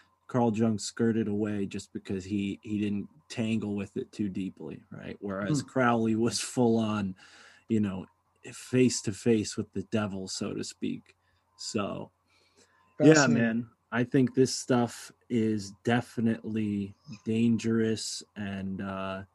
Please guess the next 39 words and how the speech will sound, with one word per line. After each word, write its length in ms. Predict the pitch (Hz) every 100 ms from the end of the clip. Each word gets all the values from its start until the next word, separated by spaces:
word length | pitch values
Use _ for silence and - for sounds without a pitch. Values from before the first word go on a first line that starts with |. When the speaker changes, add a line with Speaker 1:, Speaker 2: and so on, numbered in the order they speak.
| _ _ _ _ _
Speaker 1:
you 120 | 117 110
know, 160 | 98
not 440 | 95 104 113 117 -
for 160 | 127
the 100 | 110
faint 340 | 104 - 120 117
of 140 | 110
heart, 300 | - 120 151
and 100 | 131
it's 220 | 123 117
not 320 | 120 117 123 -
for, 560 | - 123 120 120 117
for 180 | - 117
really 600 | 113 135 143 131 123 117 _ _ 120
dabbling 580 | 110 139 156 120 98
with. 220 | 85 80 -
I 80 | 104
think 280 | 98 113 101 -
that 260 | 107 95
it's 200 | 107 -
something 400 | - 113 107 107
that 160 | 104 98
you 100 | 107
need 280 | 107 107 101
to 80 | 110
understand 960 | 107 104 92 - 117 143 156 127 131 -
to, 220 | 110 -
to 160 | - 101
respect 600 | 101 - - 131 - 131
it 160 | 131
and 100 | 110
understand 720 | 107 107 107 - 113 110 101
what 180 | 101 -
kind 240 | - 113
of 100 | 101 - _ _ _
danger 440 | 104 117 113 110
is 140 | 101 98
out 280 | 110 147 123
there 340 | 95 95 123